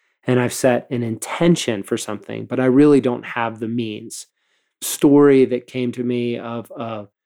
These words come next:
powerful leader, some longstanding struggles that were manifesting some very significant problems in his family life, um, from decades of lack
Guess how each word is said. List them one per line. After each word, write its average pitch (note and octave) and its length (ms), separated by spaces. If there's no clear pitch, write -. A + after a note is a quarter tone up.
powerful C3 560
leader, C#3 640
some B2 240
longstanding C3+ 920
struggles A2+ 680
that - 180
were C3 180
manifesting A#2+ 960
some A#2 220
very A#2+ 240
significant A2 680
problems G#2+ 840
in A2+ 200
his G#2 480
family A#2+ 580
life, F#2+ 540
um, A2 460
from A#2+ 240
decades A2+ 600
of A2 260
lack G#2+ 500